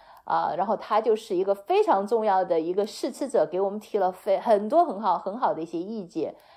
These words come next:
好，然后才变成了今天的这个产品。所以这个过程当中，我觉得其实我也是在修复和母亲之间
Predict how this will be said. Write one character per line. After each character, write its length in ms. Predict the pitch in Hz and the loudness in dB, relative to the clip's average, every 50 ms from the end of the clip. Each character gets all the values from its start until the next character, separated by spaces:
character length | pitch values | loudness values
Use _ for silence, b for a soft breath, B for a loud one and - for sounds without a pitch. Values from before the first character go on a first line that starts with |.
| B B | B B
好， 160 | B - - - | B -4 -2 -2
然 100 | 170 175 | 0 0
后 160 | 208 190 202 | 0 -2 -2
才 380 | 202 - - 180 175 170 190 185 - _ _ _ - | -4 -8 -4 0 2 2 0 0 -4 _ _ _ -2
变 160 | 226 233 220 208 | 0 0 0 0
成 120 | - 185 | -2 -8
了 100 | 165 165 | -10 -10
今 260 | 180 - - 233 247 262 | -10 -12 -12 -10 -10 -8
天 100 | 320 302 | -6 -6
的 80 | 233 | -6
这 80 | 185 185 | -8 -8
个 120 | 165 139 | -10 -10
产 200 | - - - - - | -12 -12 -18 -18 -16
品。 180 | 156 - - _ b b b b | -16 -18 -20 _ b b b b
所 100 | b - | b -4
以 60 | 339 339 | 0 2
这 60 | 440 | 4
个 80 | 392 | 4
过 180 | - 415 440 403 | 6 4 4 4
程 140 | 403 311 240 | 4 2 2
当 180 | 254 247 247 | 2 2 2
中， 160 | 240 262 240 220 | 2 0 2 4
我 140 | 196 170 | 2 2
觉 200 | 165 - 196 185 | 2 2 0 0
得 240 | 202 226 240 240 240 240 B B B B | 4 4 4 4 4 -2 B B B B
其 200 | _ - - 320 | _ -6 -4 -2
实 100 | 320 415 | 0 2
我 220 | 381 320 226 170 | 2 2 4 2
也 200 | 165 247 262 208 | 2 2 2 2
是 320 | 190 208 - - 214 208 190 | 0 -2 -4 -4 -4 -4 -4
在 680 | 185 - - 220 214 208 196 180 170 156 156 143 - - _ _ _ | -4 -4 0 2 4 4 6 4 4 4 2 -2 -6 -10 _ _ _
修 340 | - - - 294 277 311 | -20 -8 -4 -2 -2 -2
复 260 | 302 311 - 330 262 208 | -2 -4 -2 0 0 0
和 160 | 208 - 196 | 0 -2 -8
母 220 | 196 190 160 - | -8 -8 -12 -14
亲 320 | - - - - 175 180 190 | -14 -16 -14 -14 -14 -14 -8
之 160 | - 208 202 | -8 -8 -8
间 400 | 208 208 196 185 180 196 208 | -6 -6 -4 -4 -4 -6 -10